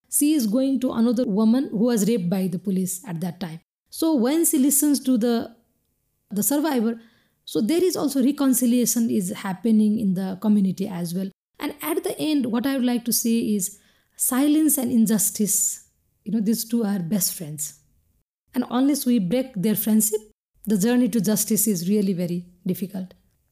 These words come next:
And the state structure, the patriarchy, you know, whatever the st-, structures that we have been talking about in this, you know, in this, in the last hour,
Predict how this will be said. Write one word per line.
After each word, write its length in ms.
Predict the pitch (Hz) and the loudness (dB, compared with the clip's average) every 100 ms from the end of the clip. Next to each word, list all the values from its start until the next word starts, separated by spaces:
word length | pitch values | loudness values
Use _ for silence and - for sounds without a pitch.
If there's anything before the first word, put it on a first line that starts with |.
| - | -8
And 140 | 269 269 | 0 2
the 100 | 330 | 2
state 320 | - 339 320 | 0 0 -2
structure, 420 | - 262 - 262 | 0 -2 -2 -2
the 120 | 208 | -2
patriarchy, 680 | 220 247 240 262 247 226 233 - 320 | -2 -4 -2 0 0 0 -2 -2 -2
you 80 | |
know, 80 | 254 | 0
whatever 420 | 240 202 262 269 | 0 0 0 0
the 140 | 220 254 | 0 0
st-, 340 | - - - | -4 -8 -6
structures 540 | - - 262 - 254 202 | -4 -2 -4 -2 -2 0
that 160 | 214 | 0
we 80 | 214 | 2
have 160 | 185 185 | 2 0
been 120 | 180 | 0
talking 320 | 208 - 208 | -2 0 0
about 340 | 185 190 185 | 0 -2 -2
in 160 | 202 190 | 0 0
this, 240 | 190 175 | 0 -2
you 80 | 180 | -2
know, 160 | 175 220 | -4 -2
in 180 | 185 165 | -2 0
this, 460 | 208 - - - - | 0 0 -2 -6 -8
in 280 | 202 220 | -6 -4
the 80 | 185 | -4
last 320 | 196 226 220 | -2 0 -2
hour, 300 | - 202 190 | -2 -4 -4